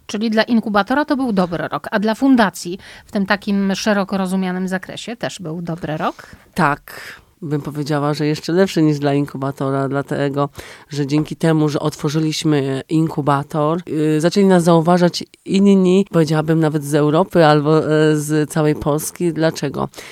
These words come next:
Speaker 2: Dlatego, że z Fundacją Polska z Natury, e, Fundacją Wspomagania Wsi i, e, w-, e, Grupą Sołtyski jesteśmy w projekcie Zakorzenione. E, my akurat prowadzimy program typowo zakorzeniony dla środowiska,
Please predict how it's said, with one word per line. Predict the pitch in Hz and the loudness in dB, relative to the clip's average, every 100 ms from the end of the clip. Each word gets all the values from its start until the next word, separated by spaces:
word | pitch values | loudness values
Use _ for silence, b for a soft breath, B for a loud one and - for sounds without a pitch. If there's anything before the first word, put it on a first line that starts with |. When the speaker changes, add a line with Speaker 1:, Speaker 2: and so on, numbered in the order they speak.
| B - | B -8
Speaker 2:
Dlatego, | 156 156 147 | -4 -2 -2
że | 151 151 143 147 | 0 2 0 -2
z | - 151 143 143 143 | -4 -2 0 0 -2
Fundacją | 170 165 156 151 | 0 0 2 0
Polska | 147 160 - 151 | 0 -2 -2 -2
z | |
Natury, | 147 143 143 143 190 240 B B B - | -2 -4 -4 0 0 0 B B B -10
e, | 156 | -8
Fundacją | 147 160 156 151 | -2 0 0 -2
Wspomagania | - 156 143 143 143 | -4 -2 0 -2 -2
Wsi | 143 - - 160 147 - | -4 -6 -2 0 0 0
i, | 151 143 143 | -2 0 0
e, | 139 139 139 139 135 | -2 -2 -2 -2 -4
w-, | - 147 143 139 | -4 -2 0 0
e, | 139 | -2
Grupą | 160 156 | -2 -2
Sołtyski | 147 139 - 190 - 175 175 B B - | -2 -4 -6 -8 -2 0 0 B B -6
jesteśmy | 156 156 165 | -4 -2 -2
w | 151 | -2
projekcie | - 147 151 - 151 | 0 0 0 -2 -2
Zakorzenione. | 151 165 156 147 147 143 143 151 202 254 B B B B | -2 -2 -2 0 0 -2 -2 -2 -2 -2 B B B B
E, | 160 147 147 143 | -4 -2 0 2
my | 151 170 175 | 2 2 2
akurat | 160 165 151 | 0 0 0
prowadzimy | - 151 143 160 156 | 0 -2 -2 0 0
program | 156 160 147 147 | 0 -2 0 -2
typowo | - - 151 143 139 | -2 -4 -2 -2 -4
zakorzeniony | 135 160 156 151 151 147 | -4 -4 -2 0 0 0
dla | 139 139 143 | -2 -4 -6
środowiska, | - 135 131 131 - - 151 | -6 -6 -6 -8 -8 -4 -4